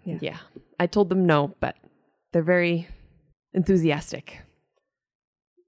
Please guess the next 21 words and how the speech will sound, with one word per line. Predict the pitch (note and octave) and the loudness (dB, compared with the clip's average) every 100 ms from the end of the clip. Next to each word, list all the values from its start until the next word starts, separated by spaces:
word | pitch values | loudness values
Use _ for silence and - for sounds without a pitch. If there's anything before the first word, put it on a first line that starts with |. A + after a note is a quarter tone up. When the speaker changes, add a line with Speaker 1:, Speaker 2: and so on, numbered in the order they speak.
| - | 2
Speaker 1:
They | A#3+ | 2
do | A3+ B3+ | 4 0
seem | B3 A#3+ | 2 2
to | G#3+ | 2
follow | G3 F#3 E3+ E3 - - | 0 0 0 -2 -4 -6
any | G3 | -4
order | F3+ D#3+ D#3+ | -2 -2 -4
that | D#3 - | -6 -8
you | - D3+ E3 D#3 | -10 -8 -10 -8
give. | E3 - - - - _ | -8 -8 -12 -20 -20 _
Speaker 2:
So | - F4+ | -8 -6
far, | F#4+ - - | -2 -2 -2
yes. | - - - - | -6 -6 -12 -6
Let's | F#3 - - - | -4 -4 -10 -6
not | F3+ - | -6 -4
test | D3+ - | -6 -6
that. | - - _ _ _ _ _ _ | -10 -10 _ _ _ _ _ _
Speaker 1:
Good | - E3 | -6 -4
idea. | F3 - | -4 0
<laughs> | C4 | 0
Speaker 2:
S-, | - - - - - _ _ _ | 0 -6 -20 -20 -20 _ _ _